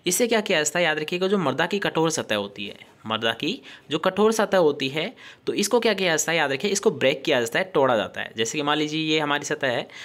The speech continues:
तो यहाँ पर कठोर परत अगर मान लीजिए ऐसी आ रही है, तो इस कठोर परत को तोड़ना ही क्या कहलाता है, याद रखिएगा पडलिंग कहलाता है। और ये किसकी यंत्र की सहायता से की जाती है, पडलर यंत्र की सहायता से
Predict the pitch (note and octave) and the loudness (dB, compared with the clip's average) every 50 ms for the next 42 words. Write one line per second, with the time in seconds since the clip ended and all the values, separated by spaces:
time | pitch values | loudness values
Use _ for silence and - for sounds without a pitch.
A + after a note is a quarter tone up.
0 | - - _ D#3+ D#3 F3 F#3+ G3 A3+ A3 A3 F#3+ F3+ G3 G3 F#3+ G3 G3 F#3+ F#3 | -20 -10 _ -4 0 0 0 0 0 0 0 0 2 2 0 2 2 0 0 2
1 | F#3+ F#3 F#3 F3+ E3+ D#3 D#3 E3 D#3+ D#3+ F#3+ F#3+ - D#3+ D#3 D3 - D#3+ C#3+ C3 | 2 0 2 2 2 2 2 0 0 0 0 0 0 0 -2 0 0 2 2 4
2 | A#2+ C3 C3 A#2+ C#3+ G#3+ - - - - - _ - A3+ A#3+ - - G3+ G3+ G#3 | 2 2 2 0 -2 -2 -6 -10 -18 -20 -12 _ -2 -2 0 0 0 0 2 2
3 | A3 A#3 A3+ A3 F3+ F3 - - A3 G#3 G3 E3 E3 E3 E3 F3 F#3 G3+ G3+ G3+ | 2 2 4 2 0 0 0 -2 -2 2 2 2 2 2 0 -2 -2 0 0 0
4 | F#3 F#3 F3+ F3 E3+ E3+ F#3 G3 F3+ E3 D#3+ D#3+ E3 E3+ - F#3 F3+ F#3+ A3+ D#4 | 0 2 2 0 0 0 0 0 0 0 -2 -2 -4 -8 -8 -6 -4 -2 -4 -4
5 | - - _ _ _ _ _ _ _ _ _ _ _ _ _ _ _ _ _ _ | -6 -12 _ _ _ _ _ _ _ _ _ _ _ _ _ _ _ _ _ _
6 | _ _ _ _ _ _ _ _ _ _ _ _ _ _ _ _ _ _ - C#3+ | _ _ _ _ _ _ _ _ _ _ _ _ _ _ _ _ _ _ 0 2
7 | D3 D#3+ E3 E3 D#3 C3 A2 F#2+ - - - - - - C#3 D3 D#3+ F3 E3+ - | 2 2 0 0 0 0 -2 -4 -4 -6 -10 -12 -10 -2 0 0 0 2 0 -2
8 | F3 F#3 - G3+ G3+ G3 F#3+ E3 E3 F3+ F3+ F3+ F#3 G3 F#3+ - D#3+ D#3 D#3+ E3 | -4 -2 0 0 0 2 0 0 -2 -2 -4 -4 -4 -4 -2 0 -2 -2 0 -2
9 | G3 F3+ F#3 - G3 F#3 F#3 F3+ F3 - F#3 F3+ G3+ A3 - - - - - - | -2 -2 -2 -2 0 2 2 2 0 -2 -8 -10 -10 -12 -14 -18 -20 -20 -20 -20
10 | _ _ C3+ C#3+ C#3+ D3+ F#3 G3+ G3+ D#3 C3+ C#3+ D3 - E3+ E3 F#3+ - - D3 | _ _ -2 0 2 2 2 2 2 0 -2 -4 -4 -8 -8 -6 -6 -4 -2 -2
11 | B2+ A#2 A2+ - A2 A2 - D3 F3 A#3 | -2 -2 -2 -4 -4 -4 -2 -2 -4 -4